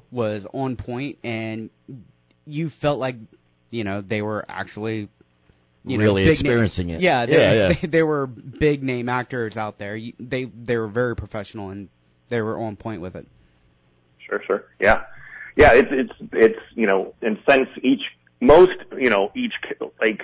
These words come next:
Speaker 3: every cast is different, and so it's, it was great to get to work with a,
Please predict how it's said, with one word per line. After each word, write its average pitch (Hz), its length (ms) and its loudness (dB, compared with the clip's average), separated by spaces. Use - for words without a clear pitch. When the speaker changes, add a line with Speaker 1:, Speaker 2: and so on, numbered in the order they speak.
Speaker 3:
every 160 240 4
cast 135 460 0
is 95 320 -4
different, 95 540 -2
and 104 220 -2
so 104 280 8
it's, 98 160 -2
it 110 60 0
was 107 160 -2
great 110 320 -2
to 107 60 -8
get 107 320 0
to - 80 0
work 104 320 2
with 135 140 2
a, 131 200 4